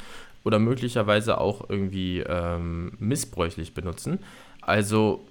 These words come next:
kann es natürlich sinnvoll sein, da diesen markenrechtlichen Schutz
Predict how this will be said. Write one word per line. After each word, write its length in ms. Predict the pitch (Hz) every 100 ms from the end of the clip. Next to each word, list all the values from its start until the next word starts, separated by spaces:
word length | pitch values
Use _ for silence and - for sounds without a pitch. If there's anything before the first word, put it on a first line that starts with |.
| - _ - _ - _ -
kann 280 | - 123
es 140 | 156 -
natürlich 360 | 127 139 135
sinnvoll 320 | - 127 - 120
sein, 200 | 123 117
da 100 | 95
diesen 340 | 117 120 117
markenrechtlichen 760 | 101 117 - 107 90 87 92 87
Schutz 440 | - 107 -